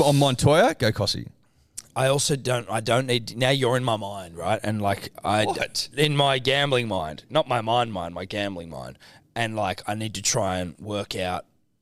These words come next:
Speaker 1: Okay, well, you work that out.
Speaker 2: But I do, I respect where you,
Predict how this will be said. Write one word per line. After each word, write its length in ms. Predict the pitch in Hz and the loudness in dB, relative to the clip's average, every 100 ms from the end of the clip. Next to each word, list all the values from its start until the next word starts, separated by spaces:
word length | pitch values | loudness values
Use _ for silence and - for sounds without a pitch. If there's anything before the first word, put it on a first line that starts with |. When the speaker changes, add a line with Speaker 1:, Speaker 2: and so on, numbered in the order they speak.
| - | -20
Speaker 1:
Okay, 180 | 92 90 | -12 -8
well, 120 | 82 | -6
you 160 | 101 120 | -4 0
work 220 | 110 - | 0 0
that 140 | 82 | -8
out. 220 | 64 52 - _ _ _ _ _ - | -8 -12 -16 _ _ _ _ _ -2
Speaker 2:
But 100 | 131 | 0
I 80 | 120 | 2
do, 380 | 120 131 120 - - | 2 2 0 -4 -4
I 80 | 113 | -2
respect 500 | 104 - - 143 120 | 0 0 0 0 0
where 120 | 113 | -4
you, 240 | 92 69 | -4 -10